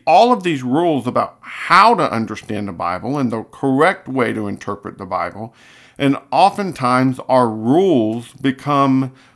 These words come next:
the very authority by which people should obey the truth.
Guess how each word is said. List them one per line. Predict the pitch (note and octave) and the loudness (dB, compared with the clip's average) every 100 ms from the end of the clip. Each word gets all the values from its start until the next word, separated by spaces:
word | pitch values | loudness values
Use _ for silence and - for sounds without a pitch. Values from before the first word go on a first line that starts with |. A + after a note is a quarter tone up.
| _ | _
the | - - - - G2+ G2+ D#3 F#3+ | -20 -18 -16 -14 -8 2 2 2
very | D#3+ C#3 D#3+ D#3+ C#3 | -2 -2 0 2 0
authority | A2 - D3+ F3+ B2 A#2 | -2 -2 -2 0 -2 -2
by | A#2 A#2 | -2 -2
which | A#2+ C3 - | 0 -2 -4
people | - D#3+ - B2 | -6 -4 -2 -6
should | - B2+ A2 G#2+ _ _ _ | -4 -4 -4 -10 _ _ _
obey | - A2+ G2+ C3 D3+ | -2 0 2 2 2
the | B2 | -2
truth. | - G3+ F3 G#2+ B2 | -4 -2 0 -2 -6